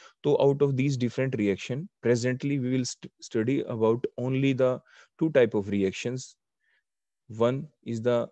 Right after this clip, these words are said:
reactions which involves the O H bond cleavage, other reaction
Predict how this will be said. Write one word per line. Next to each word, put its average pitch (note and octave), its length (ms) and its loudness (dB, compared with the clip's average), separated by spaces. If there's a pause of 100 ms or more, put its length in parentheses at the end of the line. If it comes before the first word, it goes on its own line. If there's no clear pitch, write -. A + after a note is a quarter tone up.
(460)
reactions A#2 580 -2
which B2+ 220 -6
involves A#2 480 -2
the A#2 120 2 (100)
O G#2 140 -2
H G#2+ 120 -2 (100)
bond A#2 240 -2
cleavage, B2 400 -2 (880)
other A#2 180 2
reaction A#2+ 460 -2